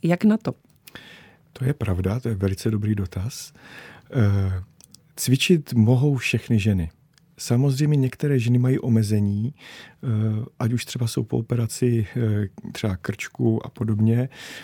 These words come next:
Speaker 2: eh, nebo mají omezenou pohyblivost, eh, ať už v kyčelních kloubech, tak, eh, prostě jsou cviky, které z-, mohou zvládnout i s těmihle potížemi a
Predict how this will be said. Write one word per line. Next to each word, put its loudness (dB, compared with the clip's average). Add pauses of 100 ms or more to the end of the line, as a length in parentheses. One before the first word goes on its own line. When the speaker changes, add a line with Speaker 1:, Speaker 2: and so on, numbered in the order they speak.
(200)
Speaker 2:
eh, 2
nebo 4 (160)
mají 4
omezenou 4
pohyblivost, 0
eh, -2
ať -6
už -6
v -18
kyčelních -4
kloubech, -2 (600)
tak, -2
eh, 0 (460)
prostě -4
jsou 0
cviky, -2
které 0
z-, -8
mohou 2
zvládnout 0
i -2
s -8
těmihle -2
potížemi -2 (800)
a -4